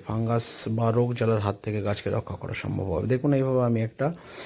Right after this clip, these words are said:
উম, প্ল্যান্টকে গ্রাফটিং করেছি। এই দেখুন এই, এটাকে আমি কেটে বাদ দিয়ে দিচ্ছি, এগুলো অবাঞ্ছিত। আহ, এগুলো একটা করে ব্রাঞ্চ উপরে তুলবো আমি চার ফুট, তারপরে এটাকে ফল ফুলের জন্য ডগটা কেটে দেবো।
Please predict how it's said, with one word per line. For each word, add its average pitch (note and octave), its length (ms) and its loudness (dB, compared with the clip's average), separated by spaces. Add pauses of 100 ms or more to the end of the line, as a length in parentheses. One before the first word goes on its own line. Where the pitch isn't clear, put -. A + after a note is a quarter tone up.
(260)
উম, A#2 220 4
প্ল্যান্টকে A#2+ 520 2
গ্রাফটিং A2+ 420 0
করেছি। A#2 320 2
এই A#2+ 120 2
দেখুন A2+ 260 0
এই, A#2+ 340 0
এটাকে A2+ 280 -2
আমি A2+ 120 0
কেটে A2 240 2
বাদ G#2 200 2
দিয়ে A#2 120 2
দিচ্ছি, A#2 320 0
এগুলো G#2+ 400 2
অবাঞ্ছিত। A#2 680 2
আহ, A2 540 2
এগুলো G#2 320 0
একটা C3 420 0
করে A#2 460 2
ব্রাঞ্চ A2+ 400 2
উপরে G#2+ 280 -2
তুলবো G#2+ 280 0
আমি A#2 180 2
চার A2+ 240 4
ফুট, F3 280 0
তারপরে A2 420 0
এটাকে A2 240 0
ফল G#2 220 4
ফুলের A2+ 300 2
জন্য D3 240 4
ডগটা A2+ 240 -2
কেটে G#2 220 -2
দেবো। F#2+ 180 0